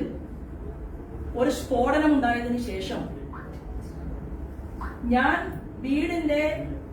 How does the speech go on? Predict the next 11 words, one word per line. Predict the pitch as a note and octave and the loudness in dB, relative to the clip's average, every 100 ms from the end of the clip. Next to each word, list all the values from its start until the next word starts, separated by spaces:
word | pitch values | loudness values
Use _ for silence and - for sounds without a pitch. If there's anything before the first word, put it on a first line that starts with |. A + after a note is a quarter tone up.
| - | -2
വാതിൽ | A#3 C4+ D4+ G4 F#4 | 2 4 4 2 0
തുറന്ന് | D4 C4 C4 C4+ D4+ D#4 - - - - - - | 0 0 0 0 -2 -4 -8 -10 -10 -10 -12 -8
പുറത്തു | A3+ A#3 - | -4 -2 0
ചെല്ലുകയും | C4 A3 G#3+ G3 - - - - - - - - - - | 2 4 4 2 0 -4 -6 -6 -6 -8 -10 -10 -10 -4
എന്റെ | A3 C4 D#4+ G4 G4+ | 2 4 4 2 2
നേരെ | C4+ C#4 D#4 F4+ - | 4 6 6 4 2
മുന്നിലുള്ള | F#4 D4+ D#4+ D4+ C#4+ | 2 4 4 2 2
വീട്ടുകാരും | D#4 B3+ B3 A#3 G3+ G#3+ A3 - - - - - - - A3+ | 2 0 -2 0 2 2 0 -2 -4 -8 -8 -8 -10 -8 0
ഇടതും, | B3+ C#4 D#4 F#4 F#4+ - - - - - - - - - | 4 6 6 4 -2 -4 -8 -10 -10 -12 -12 -12 -10 -6
ആ | G#3+ D4 G4 | 0 4 4
വീടിന് | G4 F#4 F4+ | 4 2 2